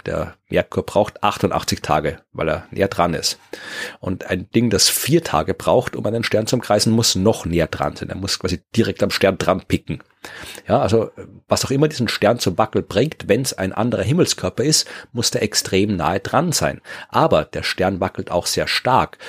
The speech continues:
Das muss ein Planet sein, der ungefähr die Masse des Jupiters hat.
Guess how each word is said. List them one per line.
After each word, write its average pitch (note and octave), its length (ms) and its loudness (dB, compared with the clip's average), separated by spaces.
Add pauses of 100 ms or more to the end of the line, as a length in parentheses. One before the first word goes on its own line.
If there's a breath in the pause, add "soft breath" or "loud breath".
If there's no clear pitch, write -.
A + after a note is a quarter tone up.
(120)
Das - 180 -4
muss G#2+ 180 -4
ein G2 120 -6
Planet F2 380 -2
sein, G2 260 4
der F#2 140 2
ungefähr G#2 560 2
die F#2+ 140 -2
Masse F#2+ 340 -2
des - 320 -2
Jupiters A#2+ 640 2
hat. - 260 -4